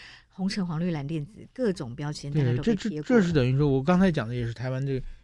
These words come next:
Speaker 2: 因为媒体太碎片化，媒体太多了，
Speaker 1: 嗯。
Speaker 2: 太小，媒体的立场太鲜明了，所以说你们是得罪所有人的
Speaker 1: <laughs>
Speaker 2: 一个方式，
Speaker 1: 是。
Speaker 2: 所有人都认为你们不公正。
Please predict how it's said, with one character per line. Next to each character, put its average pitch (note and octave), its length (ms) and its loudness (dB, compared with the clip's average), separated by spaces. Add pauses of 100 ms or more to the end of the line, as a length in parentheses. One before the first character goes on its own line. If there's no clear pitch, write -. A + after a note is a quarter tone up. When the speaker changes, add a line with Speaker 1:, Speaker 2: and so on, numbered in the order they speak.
Speaker 2:
因 F3+ 140 0
为 F3 40 2
媒 D3+ 300 2
体 C3+ 180 -10
太 D3 240 -2
碎 C#3+ 200 0
片 B2 200 0
化， A#2 160 0
媒 C#3 200 6
体 D#3 120 0
太 E3 200 0
多 D3 340 2
了， G#2+ 160 -2 (100)
Speaker 1:
嗯。 G3+ 200 -6
Speaker 2:
太 F3 120 0
小， A2 240 0
媒 C#3+ 200 2
体 D#3 80 -4
的 C3 80 -2
立 C#3+ 160 0
场 G2+ 160 -8
太 D3+ 180 0
鲜 C#3+ 240 4
明 A2+ 220 4
了， A2 120 0 (360)
所 - 200 4
以 D#3+ 160 6
说 D3 760 2
你 C3 140 -6
们 C3+ 120 2
是 C#3+ 120 2
得 C#3+ 180 4
罪 D3+ 100 8
所 C3+ 160 6
有 C3+ 120 8
人 G#2+ 120 0
的 - 60 2
Speaker 1:
<laughs> D#4 880 4
Speaker 2:
一 D#3+ 80 4
个 D#3 120 6
方 D#3 160 6
式， D3+ 100 4
Speaker 1:
是。 C#3 60 0
Speaker 2:
所 G#3 80 12
有 A#3+ 40 12
人 G#3+ 80 12
都 E3+ 80 6
认 E3 160 8
为 C#3 80 4
你 B2 120 2
们 A2+ 120 0
不 A#2 80 4
公 B2+ 220 6
正。 A2+ 160 4